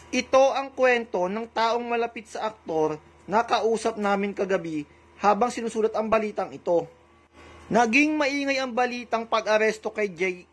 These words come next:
dahil nakabangga umano ng sasakyan ng mga pulis at dahilan din ng pagkakabaril ng isang Grab driver nitong Sabado ng gabi lamang. Galing si Jake sa kaibigan niyang si Paolo Abilino.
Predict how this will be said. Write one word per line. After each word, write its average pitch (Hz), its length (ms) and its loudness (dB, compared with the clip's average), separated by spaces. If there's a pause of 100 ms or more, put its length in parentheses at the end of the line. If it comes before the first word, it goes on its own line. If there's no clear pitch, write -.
(180)
dahil 220 320 -2
nakabangga 202 640 -2
umano 190 240 -6
ng 180 160 -8
sasakyan 175 480 0
ng 202 160 -2
mga 196 240 2
pulis 156 480 -4 (480)
at 226 160 2
dahilan 220 480 -2
din 185 240 -8
ng 214 160 -8
pagkakabaril 180 800 0
ng 185 80 -10
isang 202 320 -4
Grab 185 240 0
driver 160 560 0 (240)
nitong 226 320 0
Sabado 208 400 2
ng 190 160 -4
gabi 156 320 -4
lamang. 131 480 -10 (400)
Galing 254 480 2
si 262 160 -10
Jake 208 240 -2
sa - 160 -12
kaibigan 220 560 -4
niyang 208 240 -8
si 214 160 -18
Paolo 190 320 0
Abilino. 165 720 0